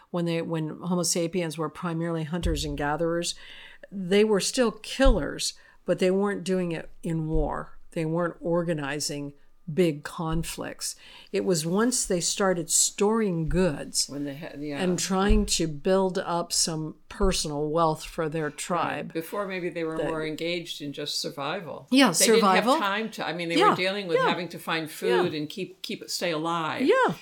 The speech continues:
Speaker 1: yeah. And
Speaker 2: But
Speaker 1: they
Speaker 2: I
Speaker 1: weren't
Speaker 2: do
Speaker 1: very powerful, uh, vis-a-vis the, uh, bigger animals
Speaker 2: Right,
Speaker 1: around.
Speaker 2: right, right, right.
Speaker 1: But,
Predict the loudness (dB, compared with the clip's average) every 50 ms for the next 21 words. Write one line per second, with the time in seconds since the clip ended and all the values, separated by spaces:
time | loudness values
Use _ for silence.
0 | -6 -4 -2 -2 0 0 0 -2 -4 -8 -20 -20 _ _ 4 6 8 10 10 10
1 | 10 8 8 8 8 10 10 10 8 6 2 -2 0 0 0 0 -2 -2 0 2
2 | 2 2 2 0 0 0 0 0 -2 -4 -2 0 2 2 4 4 2 2 2 2
3 | 0 2 2 2 0 2 2 2 2 2 0 -2 -2 -2 -2 0 2 2 2 2
4 | 2 0 -2 -2 -2 0 0 2 2 0 0 0 0 2 2 2 2 2 2 2
5 | 0 0 0 -2 0 -2 -2 -4 -6 -10 -10 -10 -8 -10 -8 -6 -4 -2 0 2
6 | 4 6 6 4 2 0 -2 0